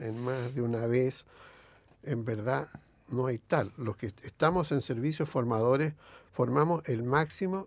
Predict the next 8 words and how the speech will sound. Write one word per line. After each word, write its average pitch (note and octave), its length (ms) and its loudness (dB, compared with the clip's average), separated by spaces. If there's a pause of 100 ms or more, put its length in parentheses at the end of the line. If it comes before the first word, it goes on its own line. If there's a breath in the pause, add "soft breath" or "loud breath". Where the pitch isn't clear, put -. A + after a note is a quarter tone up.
(160)
que - 120 0
nos A#2+ 160 -2
permite C#3+ 640 0
formar C3+ 600 -4
un C3+ 120 0
especialista C#3+ 760 -6
de C3+ 140 -2
calidad. A2 540 -2